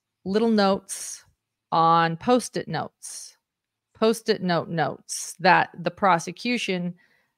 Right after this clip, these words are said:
uh, has brought up as a confession. They say it's a confession. The defense says, "No, these were just journal entries of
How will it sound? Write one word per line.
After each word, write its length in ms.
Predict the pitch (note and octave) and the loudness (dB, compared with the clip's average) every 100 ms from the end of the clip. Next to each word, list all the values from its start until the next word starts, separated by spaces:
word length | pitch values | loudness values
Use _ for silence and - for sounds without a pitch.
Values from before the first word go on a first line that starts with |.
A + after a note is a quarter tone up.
| _ _ - | _ _ -2
uh, 220 | D#3 D3+ | 0 0
has 400 | F3+ F3 D#3+ F3+ | 0 0 0 -2
brought 280 | F3+ E3+ E3 | 4 6 6
up 140 | D#3+ | 2
as 500 | - D#3+ D3+ F3 - _ _ _ _ - | 0 -2 -2 -6 -10 _ _ _ _ -6
a 120 | E3+ | -6
confession. 720 | F#3 F3+ G#3+ G3 - C3+ F3+ - | -4 2 4 4 -2 -8 -10 -2
They 120 | F#3 | 0
say 220 | F#3 G3 | 0 -2
it's 160 | F3 - | -4 -6
a 40 | |
confession. 580 | - E3 - D#3+ - D#3 | -10 -6 0 0 0 -6
The 100 | D3+ | -6
defense 400 | D#3 - D#3 D#3+ | -6 -4 -4 -4
says, 220 | - D3 | -8 -6
"No, 400 | E3+ F3+ F3+ E3+ | 2 4 4 4
these 200 | E3 D#3+ | -2 -4
were 120 | E3 D#3 | -4 -4
just 260 | D#3 - | -6 -4
journal 240 | F3+ E3+ E3 | -2 0 0
entries 480 | D#3+ - D#3 D3 | -2 -4 -6 -4
of 320 | D3 C#3+ - | -6 -8 -14